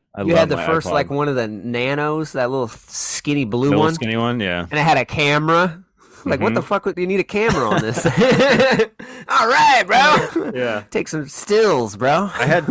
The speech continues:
Speaker 1: two. I've had two in my life. I had the big block one. I think the, either the first or second gen. Um, I had that for a very long time, and then that broke, and then that's when I got the little Nano, which looks like a little fucking soundbar
Speaker 2: <clears throat>
Speaker 1: remote. It's so tiny.
Speaker 2: Yeah.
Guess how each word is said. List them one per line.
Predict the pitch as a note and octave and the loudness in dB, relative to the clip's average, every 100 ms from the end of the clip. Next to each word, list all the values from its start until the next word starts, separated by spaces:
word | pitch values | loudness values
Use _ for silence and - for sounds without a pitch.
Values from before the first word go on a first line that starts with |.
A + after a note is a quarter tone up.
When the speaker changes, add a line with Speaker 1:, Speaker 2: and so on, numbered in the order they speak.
| G#3+ | 2
Speaker 1:
two. | F3 F#3 E3+ E3 | 2 2 2 2
I've | C#3 | 0
had | G3+ G3+ | 0 0
two | - E3+ | -2 -2
in | D#3 | 2
my | B2 | 2
life. | G#2+ G#2 | 0 -2
I | A#2+ | -2
had | C#3+ | -2
the | C3 | -2
big | G2 C3+ C3+ A#2+ | -4 -4 -4 -4
block | A2+ A#2+ B2+ | -2 -2 -2
one. | C3+ C#3 C3 | -4 -4 -6
I | A2 | -8
think | B2+ | -8
the, | A2 G2+ G2 - | -4 -6 -6 -10
either | B2 A2+ | -6 -6
the | F#2+ | -6
first | - C#3 C#3 | -4 -4 -4
or | G2+ | -10
second | - A2 G2 | -8 -8 -8
gen. | F2+ F2+ F2+ F2+ _ _ _ _ _ - | -8 -8 -8 -14 _ _ _ _ _ -8
Um, | G2+ G#2 F#2+ | -4 -4 -4
I | G2 | -2
had | B2 A#2+ | -2 -2
that | A#2+ | -2
for | A2 | -4
a | G#2 | -4
very | A#2+ A#2+ | -2 -2
long | A2 G2+ | -2 -6
time, | G2+ G2 F#2 | -6 -6 -6
and | F#2 | -8
then | F#2 | -6
that | G2+ G2+ - | -6 -8 -6
broke, | F#2+ F2 - | -6 -6 -8
and | F#2 | -14
then | F#2 | -10
that's | F#2+ F#2+ | -10 -8
when | F#2+ | -10
I | F#2 | -8
got | F#2 | -8
the | F#2+ | -8
little | F2+ F2+ | -8 -6
Nano, | F2+ F2 | -8 -8
which | E2+ - - | -10 -14 -14
looks | G2 F#2+ | -12 -10
like | G2 F2+ | -10 -8
a | |
little | F#2 F2+ E2 | -8 -8 -10
fucking | G#2 F#2+ F#2 F2 E2+ | -12 -10 -10 -12 -14
soundbar | - - F#2+ - E2+ | -12 -8 -6 -4 -6
Speaker 2:
<clears throat> | E2 | -8
Speaker 1:
remote. | E2+ F2 F#2 | -8 -10 -10
It's | F#2+ - | -14 -12
so | G2 | -12
tiny. | - F2+ F#2 F2 | -10 -8 -8 -4
Speaker 2:
Yeah. | B2 A2 | -2 -2